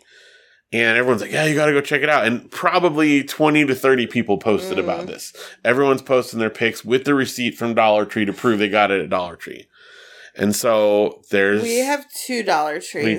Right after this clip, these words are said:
Speaker 1: do.
Speaker 2: in our town.
Speaker 1: And so after the hardware store, we're like, "Well, let's, let's just run over to the Dollar Trees and see."
Speaker 2: While we're out.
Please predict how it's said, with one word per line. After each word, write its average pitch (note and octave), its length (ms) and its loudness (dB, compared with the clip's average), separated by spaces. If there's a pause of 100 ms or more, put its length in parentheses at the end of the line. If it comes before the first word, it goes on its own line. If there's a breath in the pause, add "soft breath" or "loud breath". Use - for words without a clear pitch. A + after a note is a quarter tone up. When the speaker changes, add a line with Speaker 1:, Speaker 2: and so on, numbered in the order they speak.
(140)
Speaker 1:
do. - 40 -4
Speaker 2:
in - 80 -6
our D3+ 140 -4
town. E3 540 -8 (500 loud breath)
Speaker 1:
And G#2+ 180 0
so A2 380 0
after C#3 380 0
the A#2 80 2
hardware B2+ 420 2
store, G#2 720 0 (100)
we're G#2 160 -2
like, G#2 240 0
"Well, C3 160 0
let's, - 560 -2 (800)
let's A#2+ 160 -4
just D3 200 -4
run C#3 120 6
over A2 220 4
to G2 80 -2
the F#2 80 -6
Dollar F#2+ 340 4
Trees F#2 340 -6
and F2+ 160 -12
see." - 300 -12
Speaker 2:
While A#3 600 2
we're F3 180 0
out. D#3+ 480 -2